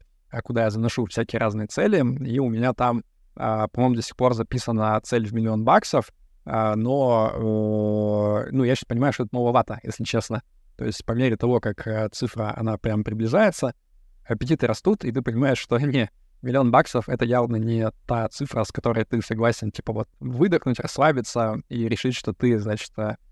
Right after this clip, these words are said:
все у тебя нормально в жизни до конца твоих дней. А, и в целом, м, я даже, наверное, щас ее не пересматриваю, эту строчку, э, в своей Excel-ке, просто потому что, ну, опять же, я не вижу смысла, че поменяется в практическом смысле от того, что я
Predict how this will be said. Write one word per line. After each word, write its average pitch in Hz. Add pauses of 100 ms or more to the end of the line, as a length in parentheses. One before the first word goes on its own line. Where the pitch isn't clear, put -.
(100)
все -
у 139
тебя 120
нормально 120
в 104
жизни 117
до 107
конца 113
твоих 113
дней. 113 (600)
А, 110 (140)
и 127
в -
целом, 120
м, 107
я 123
даже, 120
наверное, 123
щас -
ее 117
не 117
пересматриваю, 120
эту 127
строчку, 117
э, -
в -
своей 110
Excel-ке, 110
просто -
потому 113
что, 107
ну, 117
опять 113
же, 104 (420)
я 127
не 127
вижу 127
смысла, 117
че 123
поменяется 113
в -
практическом -
смысле 123
от -
того, 110
что -
я 107